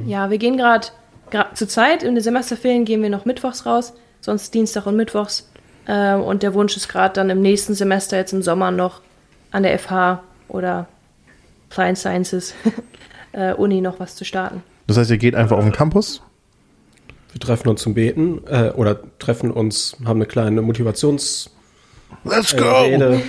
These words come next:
Speaker 3: genau. Und dann gehen wir in Zweier-, äh, Paaren, äh, raus, äh, und beten einfach für die Uni, für den Campus, für die Studenten. Äh, und wenn, äh, äh,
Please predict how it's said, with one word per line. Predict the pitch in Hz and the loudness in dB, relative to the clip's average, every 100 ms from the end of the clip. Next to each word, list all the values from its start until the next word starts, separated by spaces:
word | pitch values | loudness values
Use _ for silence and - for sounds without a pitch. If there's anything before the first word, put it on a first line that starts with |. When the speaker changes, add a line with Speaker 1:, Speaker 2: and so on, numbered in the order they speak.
| - | -2
Speaker 3:
genau. | 139 120 113 117 - 220 214 196 - | 2 4 4 0 -6 -16 -16 -18 -18
Und | - 120 117 113 113 107 - - - | -2 0 2 0 -2 -4 -8 -10 -6
dann | 117 113 131 131 | 0 0 0 -2
gehen | 127 135 | 0 2
wir | 127 120 | 2 2
in | 117 113 | 0 -4
Zweier-, | - 131 135 127 - - | -4 0 0 -2 -6 -6
äh, | 135 123 - - - _ _ - | -6 -6 -10 -20 -20 _ _ -8
Paaren, | 127 120 117 110 - | -2 0 0 -2 -2
äh, | |
raus, | 113 107 160 196 - - | -2 2 0 0 -4 -4
äh, | 139 | -2
und | 123 127 123 123 120 120 - - - - _ - - | 0 0 0 0 -2 -4 -8 -10 -14 -20 _ -12 0
beten | 170 156 | 2 2
einfach | 139 135 127 | -2 -2 -4
für | - 147 | -2 0
die | 139 127 | 2 0
Uni, | 127 131 | 0 0
für | 123 135 127 | 0 -2 0
den | 120 | -2
Campus, | 123 117 120 - | -2 -4 -4 -4
für | 127 | -4
die | |
Studenten. | 117 131 120 117 123 120 117 - - - | -2 0 2 0 0 -2 -2 -10 -12 -6
Äh, | 135 120 | 0 2
und | 113 - 120 117 - | 2 0 0 0 0
wenn, | 117 113 - - _ _ | 2 2 -2 -12 _ _
äh, | 131 117 110 110 - _ - - - - - - - - - - | 0 2 2 -4 -14 _ -20 -20 -20 -20 -20 -20 -18 -18 -20 -10
äh, | - 123 120 | -2 0 0